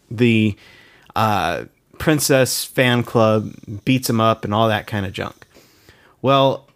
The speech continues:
one day he, uh, he's taking out the trash, and, uh, he finds a, a little note that says, uh, "Today's forecast is cloudy with a, uh,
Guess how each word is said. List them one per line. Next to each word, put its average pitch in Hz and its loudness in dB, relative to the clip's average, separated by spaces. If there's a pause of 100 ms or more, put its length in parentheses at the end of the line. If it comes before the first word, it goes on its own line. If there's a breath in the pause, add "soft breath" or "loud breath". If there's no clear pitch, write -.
(140)
one 165 0
day 135 2
he, 131 -6
uh, 110 -2 (320)
he's 135 -2
taking 131 -2
out 123 0
the 120 -4
trash, 101 -2 (720 soft breath)
and, 123 0
uh, 117 0
he 117 -2
finds 123 0
a, 113 0
a 113 -4
little 117 0
note 110 -2
that 98 -8
says, 107 -2
uh, 104 -6
"Today's 120 -2
forecast 120 -2
is 110 -4 (560 loud breath)
cloudy 131 2
with 110 0
a, 107 2
uh, 101 -8